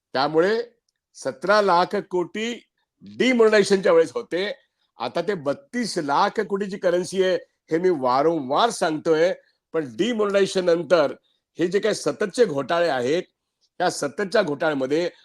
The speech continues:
मार्केट मॅनिप्युलेशन गेल्या दहा वर्षात जे होते, त्यातून अदानी हा जगातला सर्वात श्रीमंत काय होतोय, हे हिंडेनबर्गने सांगण्याची गरज नाहीये, हे आपल्या सर्व लोकांना कळतंय, पण आपल्यातल्या कोणी बोलत नाही. आता हिंडेनबर्गच्या ऐवजी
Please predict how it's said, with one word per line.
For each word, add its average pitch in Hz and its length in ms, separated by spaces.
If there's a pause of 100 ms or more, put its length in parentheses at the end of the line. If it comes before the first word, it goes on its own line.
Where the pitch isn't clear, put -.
(140)
मार्केट 131 720
मॅनिप्युलेशन 180 680
गेल्या 160 220
दहा 139 240
वर्षात 156 280
जे 127 140
होते, 120 440 (360)
त्यातून 151 320
अदानी 190 460
हा 170 140
जगातला 160 440
सर्वात 139 380
श्रीमंत 180 360
काय 165 240
होतोय, 151 360 (380)
हे 233 60
हिंडेनबर्गने 220 640
सांगण्याची 185 420
गरज 156 320
नाहीये, 170 300
हे - 340
आपल्या 175 320
सर्व 151 300
लोकांना 156 300
कळतंय, 156 960 (460)
पण 196 220
आपल्यातल्या 180 520
कोणी 170 220
बोलत 147 280 (240)
नाही. 160 520 (360)
आता 139 480 (340)
हिंडेनबर्गच्या 196 760
ऐवजी 147 480